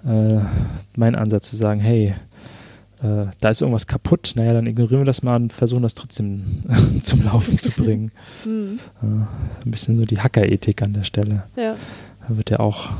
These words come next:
Speaker 1: ignoriert, was da, was, was andere Leute mit dem System vorgesehen hatten. <laughs>
Speaker 2: Mhm, mhm, das stimmt, ja.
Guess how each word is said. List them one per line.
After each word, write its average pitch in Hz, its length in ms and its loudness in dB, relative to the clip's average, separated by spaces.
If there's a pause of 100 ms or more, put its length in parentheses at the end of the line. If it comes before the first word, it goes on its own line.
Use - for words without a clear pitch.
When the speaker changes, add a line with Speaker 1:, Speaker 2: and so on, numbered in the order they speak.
(160)
Speaker 1:
ignoriert, 110 580 2
was - 160 -2
da, 101 540 0 (920)
was, - 220 -4
was 107 100 -2
andere 113 240 2
Leute 110 220 4
mit 113 160 2
dem 110 100 2
System 107 440 -4
vorgesehen 107 580 -2
hatten. 104 320 -6
<laughs> - 40 2 (220)
Speaker 2:
Mhm, 254 200 2 (100)
mhm, 226 360 -2
das 208 180 -6
stimmt, 208 320 -10
ja. 202 180 -6